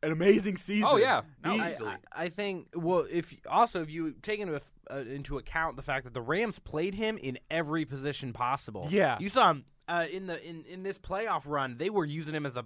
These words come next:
Speaker 3: as a third blocker for, for the run game in the slot, going for big bombs. He is their Swiss Army knife,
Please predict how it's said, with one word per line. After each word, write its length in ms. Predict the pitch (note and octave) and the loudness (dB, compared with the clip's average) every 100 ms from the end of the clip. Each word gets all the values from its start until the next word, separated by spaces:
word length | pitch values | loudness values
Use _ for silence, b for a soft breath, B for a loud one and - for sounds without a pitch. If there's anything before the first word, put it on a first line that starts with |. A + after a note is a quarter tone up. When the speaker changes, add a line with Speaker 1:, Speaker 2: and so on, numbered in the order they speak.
| - | -8
Speaker 3:
as 140 | C#3 | -8
a 100 | B2 | -8
third 300 | - F#3 D#3 | -4 -4 -4
blocker 560 | A2 B2 F3 - C3 A#2 | 0 4 6 6 0 -2
for, 280 | - C3+ A#2+ | -2 -2 -2
for 160 | D3+ | -6
the 100 | B2+ | -6
run 320 | A2+ D3 G#3 E3 | -2 0 0 -2
game 400 | B2+ A#2+ A#2+ A#2+ b b b - | -4 -6 -8 -12 b b b -4
in 140 | A3 | -2
the 80 | G3+ | -4
slot, 420 | - D#3+ C#3+ C#3+ C#3 - | -2 2 2 2 -4 -4
going 240 | G3 A3 | -2 -2
for 120 | G#3 | -4
big 320 | D#3+ E3 D3 | -4 -4 -4
bombs. 460 | A#2 B2+ B2+ C3+ - | 0 0 0 -4 -8
He 360 | - G#3+ B3 A#3 | -10 -4 -2 -2
is 340 | F#3 G3+ E3+ | 0 0 0
their 180 | F3 E3+ | 0 0
Swiss 300 | - E3+ D#3+ | 0 -4 0
Army 280 | D#3 D3 C3+ | 0 0 -2
knife, 260 | A#2 A2 | -2 -4